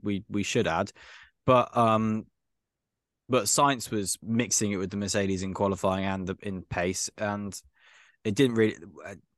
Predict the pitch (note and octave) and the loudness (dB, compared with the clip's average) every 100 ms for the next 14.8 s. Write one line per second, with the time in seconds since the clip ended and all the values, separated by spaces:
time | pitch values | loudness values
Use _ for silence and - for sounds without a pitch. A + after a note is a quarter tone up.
0 | - - C3 G#2+ G#2+ A2 - F#2+ A2 A2+ | -6 0 2 2 2 2 0 -2 -2 -2
1 | G#2+ - E2 F#2 F#2+ F#2 _ _ - A2+ | -4 0 0 0 -4 -12 _ _ -10 -4
2 | A#2+ A2+ G#2+ - B2 A#2+ G#2+ D3 A2+ F2 | 0 2 0 0 0 0 2 0 0 -6
3 | E2+ A2 G#2+ G#2 G#2+ A2+ F#2+ F#2 G#2+ G#2 | -2 0 0 2 2 4 2 -2 -4 -2
4 | G#2 G2 - A#2 A2 G#2 G2+ G#2+ G2+ G2+ | -2 -2 0 2 2 2 0 0 0 -2
5 | - B2 G2+ - A2+ G#2 G2+ G2 B2 A#2+ | 0 0 0 2 2 2 -2 -2 -2 -2
6 | G2+ G2+ G2 F#2+ F#2+ F#2 F#2 G2 - F#2+ | -4 -8 -6 -6 -6 -4 -2 -2 -2 -4
7 | F2+ G#2+ G#2 F#2 E2+ E2+ F2 E2 E2 F2+ | -2 0 2 0 -2 -2 -2 -2 -4 0
8 | F#2 A2+ - - - _ _ _ - B2 | 2 0 -6 -20 -20 _ _ _ 0 4
9 | A#2 F#2+ A2+ - A#2+ A#2 G#2+ - A#2+ - | 4 0 -4 0 4 4 2 0 0 -2
10 | - - C3+ D#3+ A#2+ - - _ _ _ | -4 0 0 0 -4 -14 -20 _ _ _
11 | A#2+ B2 B2 A#2+ - - _ _ _ _ | -2 0 0 -2 -4 -6 _ _ _ _
12 | _ - G#2+ B2+ A#2 F3+ A2+ C3 - F#3+ | _ -4 -2 -2 0 0 2 2 4 4
13 | E3+ C3 D3 D3 D3 C#3 D3+ C#3+ D3 E3+ | 4 4 6 4 2 0 0 0 -2 0
14 | D#3+ - E2 D#2+ - - A2 E2 | 0 0 -4 -4 -6 2 2 2